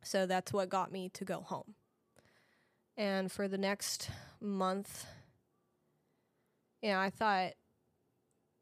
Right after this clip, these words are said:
being a kid and growing up with my mom the way that she was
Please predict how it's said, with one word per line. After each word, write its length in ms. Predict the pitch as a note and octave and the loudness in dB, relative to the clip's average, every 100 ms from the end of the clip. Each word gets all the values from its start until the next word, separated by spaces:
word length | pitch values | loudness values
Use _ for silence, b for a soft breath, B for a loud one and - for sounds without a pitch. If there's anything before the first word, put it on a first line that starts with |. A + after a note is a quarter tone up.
| G#3+ | -2
being 260 | G#3 G#3 F#3 | 2 2 0
a 60 | |
kid 560 | F3 - F#3+ F#3 F#3 F3 B B B B _ | -6 -6 -2 -2 -2 -6 B B B B _
and 460 | A3+ F3+ F3+ F3+ - _ _ _ _ _ _ _ _ _ _ _ _ _ _ G3+ G#3 G#3 | -8 -6 -6 -10 -16 _ _ _ _ _ _ _ _ _ _ _ _ _ _ -20 -14 -10
growing 340 | G#3+ G3 F#3+ F#3+ | -2 0 2 0
up 180 | F#3 F#3+ | -2 -4
with 160 | F#3 | -6
my 120 | F#3+ | -4
mom 260 | F3+ F3+ F3 | -4 -4 -4
the 80 | F3+ | -4
way 140 | F3+ | -4
that 100 | F3 | -4
she 160 | - G3 | -6 -6
was 480 | F#3+ F3 F#3 - | -4 -4 -6 -10